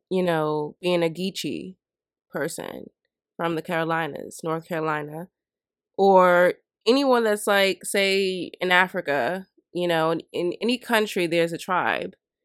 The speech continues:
No one gets on <laughs> people from the African diaspora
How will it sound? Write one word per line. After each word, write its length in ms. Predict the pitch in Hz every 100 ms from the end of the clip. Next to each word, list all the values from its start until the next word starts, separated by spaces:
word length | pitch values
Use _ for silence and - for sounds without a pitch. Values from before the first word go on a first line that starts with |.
| _ _ _ _ _ _ _ _ _
No 380 | 185 196 208 226
one 260 | 240 226
gets 240 | 208 202 226
on 420 | 202 175 170 175 269 269 254 277
<laughs> 40 |
people 340 | - 226 - 208
from 220 | 208 196
the 260 | 185 180 - - _
African 400 | 190 196 208 190
diaspora 720 | 180 180 190 - 175 165 165